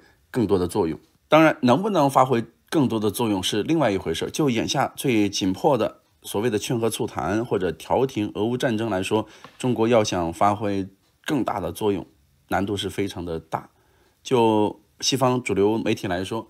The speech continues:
包括华盛顿邮报、纽约时报是援引了一些分析人士的看法，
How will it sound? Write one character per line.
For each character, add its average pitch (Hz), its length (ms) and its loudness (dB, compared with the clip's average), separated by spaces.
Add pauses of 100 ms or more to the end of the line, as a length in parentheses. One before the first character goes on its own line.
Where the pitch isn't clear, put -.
(360)
包 113 120 2
括 104 380 2
华 107 120 -2
盛 123 140 -2
顿 110 100 0
邮 101 160 0
报、 120 260 0
纽 98 140 -2
约 110 200 0
时 113 160 -6
报 139 220 -2
是 107 180 -6
援 98 200 0
引 107 140 0
了 90 60 -2
一 95 40 0
些 98 140 -6
分 110 160 -6
析 110 80 -8
人 90 160 -6
士 - 100 -8
的 101 60 -8
看 101 260 -8
法， - 280 -12